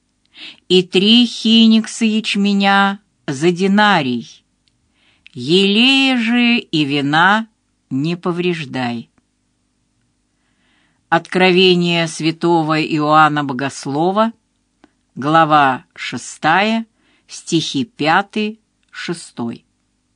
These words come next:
Предисловие. Тайна третьей печати перевернула все мои представления о событиях последних трех-четырех месяцев.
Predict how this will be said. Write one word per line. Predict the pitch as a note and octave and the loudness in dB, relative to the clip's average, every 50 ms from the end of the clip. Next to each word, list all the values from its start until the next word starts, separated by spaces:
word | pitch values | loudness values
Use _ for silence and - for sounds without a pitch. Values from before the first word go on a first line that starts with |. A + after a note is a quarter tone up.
| _ _ _ _ _ _ _ _ _ _ _ _ _ _ _ _ _ _ _ _ _ _ _ _ _ _ _ _ _ _ _ _ _ _ _ _ _ _ _ _ _ _ _ | _ _ _ _ _ _ _ _ _ _ _ _ _ _ _ _ _ _ _ _ _ _ _ _ _ _ _ _ _ _ _ _ _ _ _ _ _ _ _ _ _ _ _
Предисловие. | - G3+ C4+ B3+ C#4+ D4 - - - G#3 F#3 D#3 C#3 C3 A#2 A#2 A#2 - - - _ _ _ _ _ _ _ _ _ _ _ _ _ _ _ _ _ _ _ _ _ _ _ _ _ _ _ _ _ _ _ _ _ _ _ _ _ - | -2 0 0 0 0 -2 -4 -4 -4 -2 -2 -2 -2 -4 -6 -8 -10 -12 -14 -20 _ _ _ _ _ _ _ _ _ _ _ _ _ _ _ _ _ _ _ _ _ _ _ _ _ _ _ _ _ _ _ _ _ _ _ _ _ 0
Тайна | G#3 A#3+ C#4 D#4 D#4 D4+ C#4 C4+ C4+ B3 | 2 2 4 4 2 2 4 2 2 2
третьей | - A#3+ A#3 B3+ C4+ B3 - - B3 A3+ | 2 2 2 2 0 0 -2 0 0 0
печати | A#3+ - A#3 A3+ - - - D4 D#4+ D#4+ D4+ - - - - B2+ B2 C3+ - _ _ _ _ _ _ _ _ _ _ | 0 0 -2 0 0 0 2 2 2 0 0 -4 -10 -10 -8 -8 -10 -10 -14 _ _ _ _ _ _ _ _ _ _
перевернула | - G3 A3 A#3 A#3+ A3+ B3+ B3 B3+ B3 B3+ C#4+ D4+ D4+ C#4+ - B3 | 2 4 4 6 6 4 4 4 6 6 4 4 4 2 0 0 -2
все | A#3 - - - C#4 C#4+ | -2 -4 -2 0 2 4
мои | B3+ B3 B3 B3 A#3+ | 4 4 4 4 2
представления | A3+ A3+ A3 A3 - - - A3 G#3 G3 G3 A3+ B3 B3+ A#3+ A3+ A3+ A3 G#3+ G#3+ G#3 - - | 2 0 -4 -4 -4 -2 0 0 0 2 2 2 2 4 4 4 4 4 4 4 2 0 0
о | - F3+ | -2 -2
событиях | F3+ - - F#3+ F3+ F3+ F#3+ G#3+ A3 G#3+ - G#3 G#3 F#3+ - | -2 0 0 0 2 2 2 0 0 -2 -2 -4 -4 -4 -2
последних | - G3+ F#3+ F3+ - - F3 F#3 G3 F#3+ F3+ F3+ F#3 F#3 F3+ - - - - - _ _ - | -2 -2 -2 -2 -2 -2 0 2 2 0 0 -2 -4 -4 -6 -8 -14 -20 -20 -20 _ _ 0
трех-четырех | - F3 F#3 F#3+ G#3 G3+ - - - G3+ - - F3+ F3+ F3+ F3+ - F#3+ | 2 4 4 4 2 0 -2 -6 -8 -6 -2 -2 0 0 0 -2 -4 -4
месяцев. | F3+ F3 D3+ B2+ - - A#2+ - - - - - - - | -4 -2 -2 -4 -6 -8 -16 -16 -16 -18 -18 -20 -20 -20